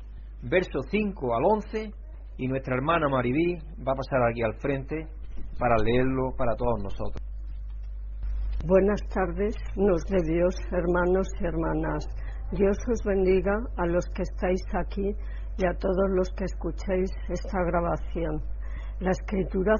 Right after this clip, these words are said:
Speaker 2: central del mensaje de hoy se encuentra en la primera epístola de Pablo a los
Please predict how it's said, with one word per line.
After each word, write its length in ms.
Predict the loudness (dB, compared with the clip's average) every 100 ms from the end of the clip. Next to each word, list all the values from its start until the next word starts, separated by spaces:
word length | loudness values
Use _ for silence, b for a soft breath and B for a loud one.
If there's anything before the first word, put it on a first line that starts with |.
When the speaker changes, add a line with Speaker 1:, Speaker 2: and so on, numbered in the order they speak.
| 2
Speaker 2:
central 540 | 0 2 2 4 4 2
del 160 | 2 2
mensaje 680 | 2 0 0 -2 -2 -2
de 220 | 0 0 0
hoy 180 | 0 -2 B B B
se 220 | -6 0 2
encuentra 500 | 4 2 2 2 2
en 140 | 4
la 100 | 2
primera 540 | 2 2 4 6 4
epístola 640 | 2 0 -2 0 2 2 2
de 140 | 0
Pablo 520 | 0 0 2 0 0 -4 -4
a 60 | -2
los 220 | -2